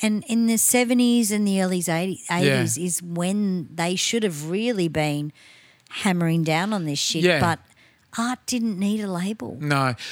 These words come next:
Speaker 2: We, we don't have a lot of this kind of thing now.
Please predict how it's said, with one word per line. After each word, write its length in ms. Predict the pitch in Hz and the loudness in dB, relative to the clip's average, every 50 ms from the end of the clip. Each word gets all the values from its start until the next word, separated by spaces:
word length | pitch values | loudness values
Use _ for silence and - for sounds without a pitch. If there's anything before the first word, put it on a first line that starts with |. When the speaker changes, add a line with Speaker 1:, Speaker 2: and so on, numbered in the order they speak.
| - - - | -10 -4 0
Speaker 2:
We, 220 | 220 233 240 240 - | 2 2 2 0 0
we 140 | 196 233 226 | 0 0 2
don't 400 | 156 - - 226 247 262 254 - | 2 2 2 2 0 -2 -4 -4
have 260 | 139 156 196 180 185 | -2 0 0 0 0
a 40 | 196 | -2
lot 420 | 180 165 156 160 170 180 175 - | -2 0 0 2 2 2 2 0
of 300 | - 160 151 135 120 120 | 0 -2 -2 -2 -4 -2
this 400 | 117 170 196 233 240 - - - | 0 0 2 2 0 0 -2 -4
kind 260 | - - 180 175 170 156 | -4 -4 -4 -2 -2 -2
of 100 | 143 - | -4 -6
thing 320 | - - 151 156 151 147 | -4 -4 -2 -2 -2 -4
now. 200 | 127 104 82 - | -6 -8 -12 -18